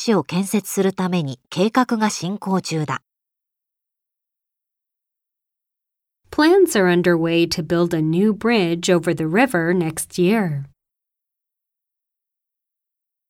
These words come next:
Speaker 1: 営業時間は次の通りです。平日は午前九時から午後五時。週末は午前十時から午後三時です。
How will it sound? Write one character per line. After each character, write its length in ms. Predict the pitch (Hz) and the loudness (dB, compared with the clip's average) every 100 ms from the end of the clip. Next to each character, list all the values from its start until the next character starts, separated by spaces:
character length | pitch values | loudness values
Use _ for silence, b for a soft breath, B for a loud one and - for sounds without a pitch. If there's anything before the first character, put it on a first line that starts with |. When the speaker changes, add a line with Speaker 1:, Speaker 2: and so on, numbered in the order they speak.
| _ _ _ _ _ - | _ _ _ _ _ 0
Speaker 1:
営 200 | 190 285 | 2 4
業 220 | 302 311 | 4 2
時 120 | 302 | 0
間 220 | 320 269 196 | 0 0 2
は 140 | 160 | -2
次 320 | - 180 254 | -2 -4 -2
の 120 | 330 | -2
通 120 | 294 190 180 | -2 0 0
り 140 | 151 | -2
で 120 | 127 120 | -6 -8
す。 180 | - _ _ _ _ _ _ | -10 _ _ _ _ _ _
平 180 | - 220 | 0 2
日 280 | 247 247 233 | 2 -2 0
は 160 | 220 196 | 2 2
午 160 | 262 | 2
前 220 | 302 254 | 2 -2
九 140 | 185 226 | 0 0
時 160 | 202 | -2
か 120 | - 151 | -4 -2
ら 160 | 127 - | -4 -2
午 160 | - | -2
後 160 | 175 170 | 0 -2
五 160 | 143 | -4
時。 220 | 156 123 - _ _ _ | -8 -10 -16 _ _ _
週 200 | - - 240 262 247 | -8 0 2 2 0
末 140 | 220 | 0
は 180 | 202 170 | 0 0
午 160 | 151 220 | 0 0
前 200 | 285 254 | 2 0
十 220 | 170 214 208 | 0 2 0
時 160 | 170 | -2
か 140 | 156 143 | -4 -4
ら 140 | 131 - | -4 -2
午 180 | 202 | -2
後 120 | 269 214 | 0 -2
三 280 | - 220 | -2 -4
時 120 | 180 151 | -4 -6
で 120 | 123 | -8
す。 200 | - | -10